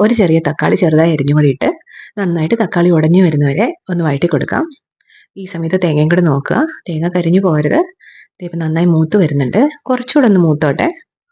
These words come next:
കുറച്ചുകൂടെ മൂത്ത് കഴിയുമ്പോഴത്തേക്കും നമുക്കിതിലേക്ക് പൊടികൾ ഇട്ട് കൊടുക്കാം. ഒന്നെങ്കിൽ ഈ തീ ഓഫ് ചെയ്തിട്ട് പൊടി ഇട്ട് കൊടുക്കാം, അല്ലെങ്കിൽ തീ ഏറ്റവും കുറച്ച് വെച്ചിട്ട് രണ്ട് ടീസ്പൂൺ മഞ്ഞൾ, മ-, മല്ലിപ്പൊടി, ഒന്നര ടീസ്പൂൺ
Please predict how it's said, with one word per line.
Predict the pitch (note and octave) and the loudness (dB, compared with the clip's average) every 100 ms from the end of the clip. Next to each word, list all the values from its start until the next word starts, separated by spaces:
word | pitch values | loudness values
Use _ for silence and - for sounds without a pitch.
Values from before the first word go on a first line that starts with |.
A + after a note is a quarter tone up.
| _ _ _ _ _ _ _ _ _ | _ _ _ _ _ _ _ _ _
കുറച്ചുകൂടെ | A3+ G#3 G3+ F#3+ | -12 -4 0 2
മൂത്ത് | E3+ F3 | 2 2
കഴിയുമ്പോഴത്തേക്കും | D3 D3 D3 F#3 A#3 | 2 2 2 4 4
നമുക്കിതിലേക്ക് | F3 E3+ C#3+ C#3+ - | 4 2 0 -2 -2
പൊടികൾ | F3+ D#3+ F3 E3 | -2 2 2 2
ഇട്ട് | D#3 | 0
കൊടുക്കാം. | C#3+ C#3 G#3+ C#4+ A3+ | -2 -2 -2 -2 0
ഒന്നെങ്കിൽ | G3+ G3+ A3 C4+ E4+ G3 | 2 4 4 4 2 0
ഈ | G#3+ | 2
തീ | G3 E3 | 4 4
ഓഫ് | E3 - | 2 2
ചെയ്തിട്ട് | A3 G3+ G3+ | 0 2 0
പൊടി | F#3+ F3+ | 2 2
ഇട്ട് | F3 | 2
കൊടുക്കാം, | E3 D3+ A#3 E4 - | 0 0 0 0 0
അല്ലെങ്കിൽ | D#3+ E3 G#3+ B3 | 0 2 2 2
തീ | G3 E3+ | 2 2
ഏറ്റവും | E3 E3+ B3+ | 0 0 0
കുറച്ച് | G3+ E3+ E3 | 0 0 -2
വെച്ചിട്ട് | D3+ - - D#4+ G3 | -6 -4 -4 -4 -6
രണ്ട് | G#3 A3 C4 | -4 -2 0
ടീസ്പൂൺ | G3 E3 - A3 A#3+ F3+ | 0 0 0 -2 0 0
മഞ്ഞൾ, | E3 E3+ E3 - F3+ | 2 0 -2 -12 -14
മ-, | F3+ F3 E3+ | -10 -6 -2
മല്ലിപ്പൊടി, | E3+ D#3+ D#3+ F3+ E4 - _ _ _ _ _ _ _ _ _ _ _ _ _ _ _ _ _ - | -2 -2 0 0 0 -4 _ _ _ _ _ _ _ _ _ _ _ _ _ _ _ _ _ -6
ഒന്നര | A#3 A#3+ C4+ C4+ | 0 2 2 2
ടീസ്പൂൺ | F#3 E3+ G#3 C4+ | 0 0 0 0